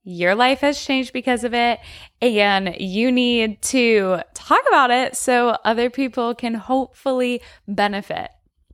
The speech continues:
So we are gonna be talking about navigating your young adult years, whether that's teens, twenties, anything like that, by embracing authenticity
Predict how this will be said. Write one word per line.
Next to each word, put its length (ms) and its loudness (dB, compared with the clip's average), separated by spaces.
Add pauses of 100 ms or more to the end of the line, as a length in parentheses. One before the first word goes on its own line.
So 260 -4
we 480 0
are 80 2
gonna 180 -2
be 120 -4
talking 240 -4
about 400 0
navigating 1300 -2 (300)
your 340 0
young 420 0
adult 400 0
years, 600 0
whether 200 0
that's 320 0
teens, 720 -6
twenties, 840 -2 (120)
anything 500 -4
like 320 -2
that, 480 2 (340)
by 440 2
embracing 1200 -2 (120)
authenticity 1080 -4